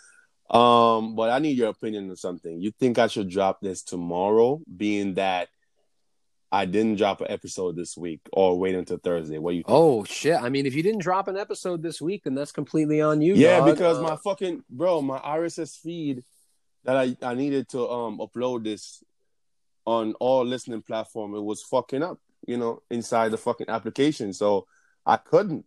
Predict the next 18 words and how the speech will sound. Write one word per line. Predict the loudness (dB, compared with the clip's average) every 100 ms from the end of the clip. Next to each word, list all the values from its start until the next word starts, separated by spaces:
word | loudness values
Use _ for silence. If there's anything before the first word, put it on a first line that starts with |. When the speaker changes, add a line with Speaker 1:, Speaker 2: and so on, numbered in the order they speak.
| _
Speaker 1:
you | -4
know | 0
what | 2
I |
mean? | 2 0 0
But | 0 2
now | 2 2
it's | 0
good. | 0 0 0 -2 2
Speaker 2:
Well, | 4
do | 8
you | 8
have | 8 6
an | 4
episode | 0 0 0 0
that | 0 -2
you | -2
recorded | -2 -2 -2 2 2 0